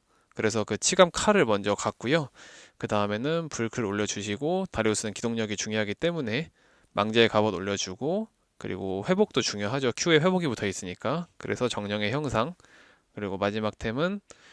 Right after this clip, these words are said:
수호천사 가시고 수호천사 빠지면은 이제 다른 템으로 대체를 하시면 되고요.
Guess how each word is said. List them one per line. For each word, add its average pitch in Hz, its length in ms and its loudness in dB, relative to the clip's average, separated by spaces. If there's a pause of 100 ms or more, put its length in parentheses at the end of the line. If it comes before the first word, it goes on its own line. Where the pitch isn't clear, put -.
(160)
수호천사 110 580 0 (400)
가시고 113 300 -4
수호천사 160 340 0
빠지면은 180 760 2 (140)
이제 101 160 -4
다른 151 240 4
템으로 120 260 0
대체를 107 380 -2
하시면 160 300 -2
되고요. 117 420 0